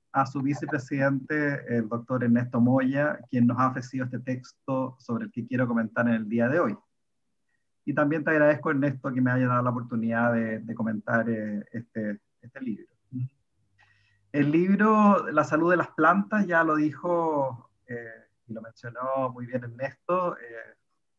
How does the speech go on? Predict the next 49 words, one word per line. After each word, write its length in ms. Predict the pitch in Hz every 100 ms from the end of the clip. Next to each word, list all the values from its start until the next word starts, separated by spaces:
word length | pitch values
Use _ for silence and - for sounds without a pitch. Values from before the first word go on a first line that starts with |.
| _ _ _
que 80 | 117
se 160 | 120
llama 520 | 117 127 131 131 127 131
Una 160 | 127
mirada 460 | 127 123 127 131 131
desde 200 | 123 120
la 120 | 113
bacteriología 800 | 127 131 139 123 117 117 139 127
vegetal, 580 | 123 120 127 131 175 - _ _ _ _ _
fue 160 | 151
editado 300 | 156 156 156
en 60 | 147
cinco 300 | 156 156 196
capítulos 680 | 175 175 180 202 208 214 160
y 320 | 160 156 156
a 120 | 151
ellos 300 | 160 160 165
me 80 | 156
voy 140 | 151
a 60 | 151
referir 380 | 151 139 143 143
a 40 |
continuación, 680 | 135 127 135 131 - 117 101 _ _ _ _ _ _
el 120 | 135 131
capítulo 480 | 135 143 160 156
uno, 340 | 160 180 190 202
que 160 | 156 147
está 240 | - 143
titulado 560 | 127 135 135 135 143 139
como 560 | 131 127 120 117 - _
Sanidad 460 | _ 117 120 127
Vegetal 420 | 139 131 120 139 135
y 20 |
Bacteriólogos, 1000 | 123 123 113 123 151 170 175 175 170 _
Futuro 640 | 127 123 165 185 202 196
en 80 | 151
un 100 | 143
Mundo 300 | 139 151 147
Globalizado, 840 | 139 135 131 127 - 143 156 165 147
de 100 | 131
los 100 | 120
autores 380 | 123 - 131 120
Roy 160 | 113
Snyder, 560 | 117 123 131 139 120 110
como 320 | 113 110 107
muy 180 | 117 120
bien 200 | 120 120
lo, 280 | 117 107 -
lo, 300 | 110 101 -